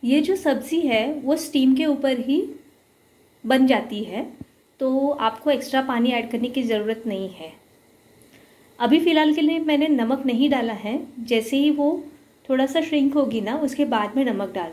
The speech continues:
दूँगी। अभी अगर इस quantity में अगर मैंने नमक डाला तो वो ज़्यादा भी हो सकता है और आपकी सब्ज़ी जो है वो नमकीन हो सकती है। five to seven minutes हो चुके हैं। अभी हम ये जो ढक्कन है वो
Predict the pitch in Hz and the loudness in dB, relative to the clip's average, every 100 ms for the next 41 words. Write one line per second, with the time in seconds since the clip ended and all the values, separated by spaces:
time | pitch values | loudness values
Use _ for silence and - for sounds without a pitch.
0 | 175 165 160 151 - 214 277 311 330 - | -12 -16 -16 -14 -8 0 2 2 0 -2
1 | 311 320 320 294 302 302 294 302 302 294 | -4 -2 0 0 0 2 2 2 0 -2
2 | 254 269 262 269 269 240 240 233 226 226 | -2 0 2 2 2 2 0 0 0 0
3 | 226 165 - - - _ _ - 294 320 | -2 -4 -10 -20 -20 _ _ 0 2 2
4 | 311 247 233 254 294 277 - 240 262 285 | 2 2 2 2 4 2 0 -4 -2 -2
5 | 302 240 - 247 233 226 233 233 214 220 | -2 -4 -6 -6 -6 -4 -2 -2 0 0
6 | 349 254 196 - 214 202 185 - 160 - | 0 0 -2 -4 -4 -4 -6 -10 -14 -16
7 | 180 160 175 - _ _ _ _ _ - | -20 -18 -20 -20 _ _ _ _ _ -20
8 | _ _ _ _ _ - _ _ _ _ | _ _ _ _ _ -20 _ _ _ _
9 | 269 233 240 302 294 277 226 247 262 277 | -2 -2 -2 -2 0 0 2 2 4 2
10 | 277 - 247 262 269 254 226 233 320 294 | 0 0 0 0 -2 -2 -2 0 0 -2
11 | 226 220 226 233 240 - - - 226 226 | -4 -4 -4 -4 -6 -12 -20 -14 -8 -6
12 | 226 214 233 226 233 233 | -6 -6 -4 -2 0 0